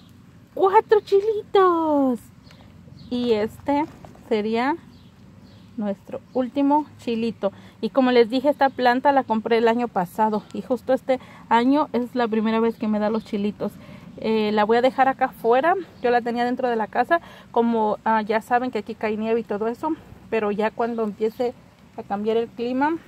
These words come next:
la volveré a meter. Espero les guste quedarse acá afuera porque nunca la he dejado afuera. También espero que los animales no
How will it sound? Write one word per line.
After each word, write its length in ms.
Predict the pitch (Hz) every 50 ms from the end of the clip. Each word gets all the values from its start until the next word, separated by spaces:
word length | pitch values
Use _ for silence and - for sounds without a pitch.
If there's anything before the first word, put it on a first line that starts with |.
| - - - -
la 80 | - 202
volveré 320 | 196 208 214 202 202 208
a 40 | 208
meter. 380 | 214 214 214 202 - 214 220 220 _ _ _ _ _ _ -
Espero 300 | 196 - _ - 240 254
les 180 | 247 233 220
guste 440 | 208 196 - 262 330 349 - - 302
quedarse 360 | 285 240 226 233 240 220 -
acá 120 | 240 - 262
afuera 380 | - - - 202 226 240 247
porque 420 | 233 - 202 202 196 - 196 190 190 - - - - - - - - -
nunca 280 | 220 240 254 240 262 254
la 120 | 247 233
he 20 |
dejado 280 | 220 233 220 226 220 226
afuera. 400 | 226 - - 214 208 196 202 190 - - - - - - - - - - - - - - - - - - - - - - - - - -
También 560 | - 202 196 208 208 208 208 208 208 220 226
espero 300 | 226 220 - - 214 214
que 100 | - 208
los 160 | 208 185 -
animales 420 | 214 190 196 190 180 185 208 202 -
no 120 | 202 202